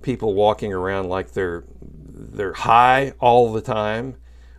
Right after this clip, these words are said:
or that they've, they've, they've lost their minds. I mean, crazy people. I saw a guy at this particular establishment.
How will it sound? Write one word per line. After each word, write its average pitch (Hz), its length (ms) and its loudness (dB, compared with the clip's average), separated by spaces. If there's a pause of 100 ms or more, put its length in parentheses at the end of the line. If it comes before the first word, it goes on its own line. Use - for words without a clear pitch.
or 117 200 4
that 104 220 -2
they've, 101 480 0
they've, 95 460 -2
they've 101 240 -4
lost 98 420 0
their 107 100 0
minds. 104 760 -6 (420)
I 135 60 -2
mean, 143 140 2
crazy 208 440 0
people. - 440 -12 (440)
I 160 120 0
saw 185 180 6
a 147 60 6
guy 127 400 8
at 139 160 2
this - 200 -2
particular - 520 -4
establishment. 110 720 -2